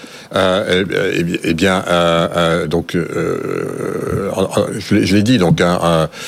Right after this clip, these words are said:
c'est, c'est quatre, quatre centrales, deux centrales en, en, aux Pays-Bas. Donc, euh, euh, euh, maintenant, on est vraiment dans cette, euh, logique, euh,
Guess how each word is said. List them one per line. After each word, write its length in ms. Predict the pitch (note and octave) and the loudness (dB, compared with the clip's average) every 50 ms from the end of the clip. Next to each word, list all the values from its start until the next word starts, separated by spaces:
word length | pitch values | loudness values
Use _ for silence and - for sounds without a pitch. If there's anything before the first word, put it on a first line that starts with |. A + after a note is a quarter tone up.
| - - - | -6 -4 -2
c'est, 180 | - - G2+ | 0 0 0
c'est 140 | G2+ - F#2+ | 0 -2 -2
quatre, 380 | - - B2 - - - - - | 0 0 0 0 -2 -6 -4 -2
quatre 160 | - A#2+ - | -2 0 0
centrales, 400 | - A2+ G2 - A2 A2 G#2 - - G#2+ | 0 -2 0 0 0 0 0 0 0 0
deux 220 | G2 F#2 C3 C3+ | 0 2 2 2
centrales 380 | A#2 B2 A#2+ - A2+ G#2+ G2+ - - | 2 2 0 2 2 2 2 2 2
en, 0 | |
en, 380 | F#2 F2 F2 F2 F2 E2+ E2+ | 2 2 2 2 2 2 0
aux 340 | - E2 E2 E2+ - F2+ E2 | 2 2 2 0 0 0 -2
Pays-Bas. 540 | - F2 E2 E2 D#2 G2 A2 B2+ D3 E3 - - - - - - - - - - | 0 0 0 2 2 2 2 2 2 -2 -4 -10 -16 -16 -14 -16 -16 -16 -8 -2
Donc, 300 | - G2+ G#2 G2 - G#2+ | 0 0 0 2 2 2
euh, 200 | G2 F#2 F#2 - - | 2 2 2 0 0
euh, 720 | G2+ F#2 F2+ F2+ F2 F2+ F#2 F#2+ - F2+ F2 F2 E2+ E2 D#2+ | 0 2 2 2 2 2 0 0 0 0 2 2 2 0 0
euh, 380 | E2 D#2+ E2 F2 - - E2+ | 0 0 0 -2 -2 -2 -2
maintenant, 420 | E2 F#2 G2 F#2 G#2+ A2+ G#2+ G2+ - | 0 0 0 2 2 2 2 2 0
on 140 | - F#2 G2+ | 2 2 2
est 60 | G#2+ | 2
vraiment 500 | G2+ - A#2 C3 B2+ B2+ B2 A2+ G2+ - - | 2 2 2 2 2 2 2 0 -2 -4 -4
dans 140 | - F2 E2 | -4 -4 -2
cette, 360 | - F#2 E2+ - - - - | -2 -2 -4 -4 -4 -4 -2
euh, 200 | E2 E2 F2 E2 | 0 0 0 0
logique, 420 | E2 E2 D#2 D2 D#2 D2+ - - | 0 0 0 0 -2 -4 -4 -2
euh, 200 | D#2 D2 D2 D#2 | 0 0 0 0